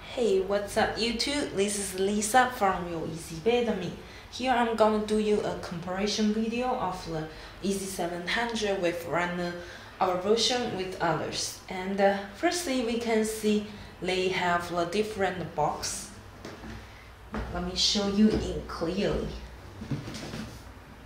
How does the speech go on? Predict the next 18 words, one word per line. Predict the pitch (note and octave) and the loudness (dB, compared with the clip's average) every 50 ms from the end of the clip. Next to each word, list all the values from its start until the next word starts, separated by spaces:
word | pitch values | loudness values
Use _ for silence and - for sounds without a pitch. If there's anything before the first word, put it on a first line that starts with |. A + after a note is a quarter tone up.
| - - - - - - - - - - - - - - | -18 -18 -18 -18 -18 -18 -18 -16 -16 -16 -16 -12 -6 -2
This | B3 C4+ A#3+ A#3 | -2 0 0 0
is | A3 G#3+ - - | 0 0 -2 0
our | - F#3+ F#3+ F#3 F#3+ | 2 4 4 6 4
box, | F#3+ F#3+ E3+ F3 G3 G#3+ G3 - - - - - - - - - | 4 4 4 4 4 2 0 -2 -2 -4 -4 -6 -10 -12 -10 -6
and | D#3 D3+ D3 D3 | -6 -4 -4 -2
this | D3+ D3 D#3+ F#3 G3+ - - | -2 -2 -2 -2 -2 -2 -4
is | D#3+ - - - - | -4 -6 -6 -4 -2
others' | D3 D3+ D#3+ F#3+ F#3+ F3 F3 - | 0 0 0 0 0 -2 -2 -2
box. | - C#3+ C3 - - - - - - - - - - - - - - - - - - - | 0 0 -2 -2 -2 -6 -8 -8 -8 -10 -12 -14 -14 -14 -14 -14 -14 -14 -14 -14 -10 -4
It, | - D#3 - - - - - - - - - - - - - - - - - - - - - - | -4 -4 -4 -4 -8 -12 -12 -14 -14 -14 -14 -12 -12 -12 -12 -12 -12 -12 -12 -10 -10 -10 -8 -8
and | F#3+ F3+ F3+ F3+ F3+ | -6 -4 -4 0 4
definitely | F#3 F#3 F#3 - A3 A3 A3+ A3 G#3+ G#3 G#3 G3+ G3 G3+ G3+ - - - - - - - - - | 4 4 4 4 4 6 8 8 8 8 6 4 0 -2 -4 -6 -10 -14 -14 -16 -18 -18 -8 -2
ours | - E3+ F3 F3+ F#3 F#3 - - F3+ | 0 0 2 4 2 2 2 0 -2
one | F3 F3 E3 E3 E3 | 0 0 0 0 0
is | E3 - - - F#3 F3+ - - | -4 -6 -6 -6 -6 -6 -6 -6
the | G3 F#3+ F#3 - | -4 -4 -4 -4
correct | - - E3 - - D#3 D#3 - - - - | -2 -2 -2 0 2 2 2 2 0 -4 -6
one. | - - - | -6 -8 -8